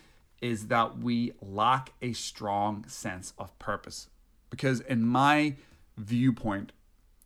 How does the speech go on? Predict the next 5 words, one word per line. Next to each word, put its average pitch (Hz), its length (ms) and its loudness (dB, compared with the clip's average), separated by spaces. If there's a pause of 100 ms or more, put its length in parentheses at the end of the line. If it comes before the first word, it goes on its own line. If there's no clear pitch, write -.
(100)
in 120 140 2
my 131 220 6
life, 110 360 4 (480)
I 135 200 4
believe 113 800 -2